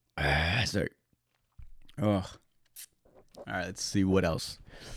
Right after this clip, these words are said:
Twenty nineteen was dope.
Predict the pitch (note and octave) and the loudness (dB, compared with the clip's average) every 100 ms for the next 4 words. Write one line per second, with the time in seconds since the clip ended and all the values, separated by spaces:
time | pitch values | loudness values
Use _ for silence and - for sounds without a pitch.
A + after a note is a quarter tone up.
0 | - - - - - A2+ B2+ B2+ A#2 - | -14 -16 -20 -6 4 8 10 10 6 6
1 | A2+ A2 A2 G#2 G#2+ _ _ _ _ _ | 6 8 6 4 -2 _ _ _ _ _
2 | _ _ _ - G2+ G2+ G2+ - A2 G#2 | _ _ _ 2 6 6 4 8 10 10
3 | A2+ | 8